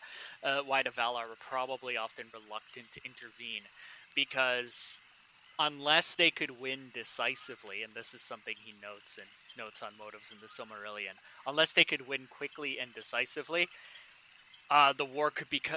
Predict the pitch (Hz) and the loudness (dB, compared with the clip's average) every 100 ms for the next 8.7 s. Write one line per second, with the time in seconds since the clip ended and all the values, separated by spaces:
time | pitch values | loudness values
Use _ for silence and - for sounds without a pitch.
0 | - 151 139 143 135 131 135 127 120 120 | -4 -4 -2 2 0 2 -2 -2 -8 -6
1 | 120 113 113 113 123 123 120 120 - 117 | -2 0 0 -2 -4 -4 -4 -8 -10 -10
2 | - 123 113 110 113 113 110 - 95 95 | -8 -6 -6 -4 -4 -4 -10 -10 -10 -12
3 | - - 135 - 135 123 120 117 - - | -8 -2 0 2 2 2 -2 -8 -10 -10
4 | - 131 127 131 131 127 117 113 - - | -12 -18 -8 -6 -4 0 0 -2 -8 -8
5 | 139 127 120 120 120 123 123 - 117 113 | -6 -8 -10 -10 -4 -4 -2 -6 -8 -12
6 | 113 127 123 - - - - 127 117 113 | -4 0 0 0 -4 -8 -2 -2 -2 -8
7 | - - - - - - - - - - | -12 -20 -20 -20 -20 -20 -20 -20 -20 -20
8 | - - - 127 123 120 | -20 -20 -6 4 4 4